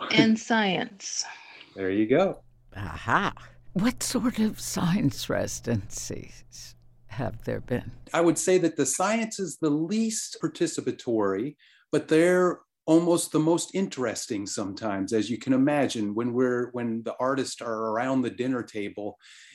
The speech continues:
Speaker 2: it's always interesting to have a scientist around the dinner table for conversation. And we've seen scientists,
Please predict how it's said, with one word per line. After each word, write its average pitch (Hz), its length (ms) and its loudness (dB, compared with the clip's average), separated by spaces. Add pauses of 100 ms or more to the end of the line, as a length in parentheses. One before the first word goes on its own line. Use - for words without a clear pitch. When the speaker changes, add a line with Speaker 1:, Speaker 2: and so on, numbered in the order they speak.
(240)
Speaker 2:
it's 120 200 -2
always 131 580 4
interesting 120 560 0
to 107 40 -2
have 110 200 -2
a 95 60 -4
scientist 110 760 -4
around 104 400 0
the 104 60 -2
dinner 104 320 -2
table 98 480 -8
for 101 100 -10
conversation. 98 960 -6 (480)
And 131 140 6
we've 165 200 6
seen 139 580 6 (360)
scientists, 127 840 -2